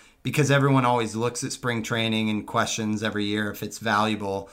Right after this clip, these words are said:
Kind of interesting that these were the names on his list of spring training stuff leaders. Gerrit Cole, yeah, not much to do with there. Mitch Keller, not as much. Jordan Montgomery, one of our names we were just saying worked out well.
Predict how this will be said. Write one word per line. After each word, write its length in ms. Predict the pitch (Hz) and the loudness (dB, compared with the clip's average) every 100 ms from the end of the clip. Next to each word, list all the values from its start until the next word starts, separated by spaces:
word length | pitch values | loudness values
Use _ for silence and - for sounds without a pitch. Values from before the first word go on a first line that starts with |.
| - _ _ _ | -20 _ _ _
Kind 240 | 123 156 | 2 2
of 100 | 180 | 2
interesting 600 | 185 185 156 - 120 104 104 | 0 0 0 0 0 0 0
that 200 | 104 135 | -2 -4
these 300 | 123 127 120 | -4 -2 0
were 100 | 135 | 0
the 100 | 120 | 0
names 520 | 113 120 120 113 113 | 0 -2 -2 -4 -4
on 440 | - 113 110 107 - | -2 0 2 0 -4
his 300 | 107 120 107 | -6 -6 -4
list 500 | 107 131 110 104 - | -2 0 0 -4 -6
of 180 | 113 110 | -6 -6
spring 360 | - 135 117 | -4 -2 -2
training 440 | 107 117 110 107 104 | -4 -2 0 0 -2
stuff 540 | - 98 110 - - - _ _ _ - | -4 -2 -2 -2 -10 -20 _ _ _ -8
leaders. 580 | 117 123 95 90 - 110 | -4 -2 -4 -8 -10 -10
Gerrit 420 | 110 120 127 131 | -2 0 0 0
Cole, 400 | 123 117 113 110 | 0 2 0 -2
yeah, 300 | 101 101 104 - | -4 -4 -4 -4
not 220 | 104 104 | -4 -2
much 200 | 107 104 | -4 -6
to 60 | 135 | -4
do 120 | 104 | -2
with 140 | 104 - | -2 -4
there. 260 | 92 95 - - - - _ - | -6 -6 -10 -20 -20 -20 _ 0
Mitch 260 | 139 139 | 2 2
Keller, 480 | - 135 131 131 131 | 4 4 6 2 0
not 260 | 123 120 120 | 2 2 2
as 120 | 107 | 0
much. 580 | 113 113 110 - - - | 2 2 0 -4 -6 -6
Jordan 340 | 135 135 120 | 0 0 2
Montgomery, 680 | 123 113 101 135 143 147 143 | 2 2 4 4 4 4 2
one 260 | 139 139 120 | 0 -2 0
of 60 | 110 | 0
our 100 | 117 | 0
names 300 | 117 113 110 | 0 -2 -2
we 80 | 110 | -2
were 60 | |
just 260 | 104 110 - | -2 -4 -2
saying 300 | 113 107 104 | 0 0 0
worked 240 | 107 - | -2 -2
out 220 | 107 90 | -4 -2
well. 500 | 104 117 120 117 113 | 0 2 4 2 -2